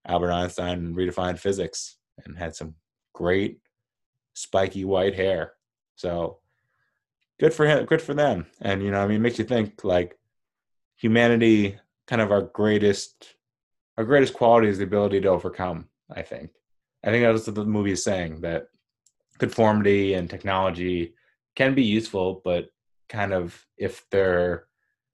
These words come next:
taken too far,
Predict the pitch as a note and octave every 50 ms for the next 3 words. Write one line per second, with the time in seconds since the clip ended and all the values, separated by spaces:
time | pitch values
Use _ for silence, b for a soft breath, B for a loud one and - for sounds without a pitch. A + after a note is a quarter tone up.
0 | _ _ _ _ _ _ _ _ _ _ _ _ _ _ _ _ - B2+ A2+ G#2
1 | - G#2 G2 F#2+ F2+ F2+ G#2 - _ _ _ _ _ _ _ _ - - A#2+ A2+
2 | - - A2+ A2 G#2+ G#2 G2+ G2 F#2+ F2+ F2+ - -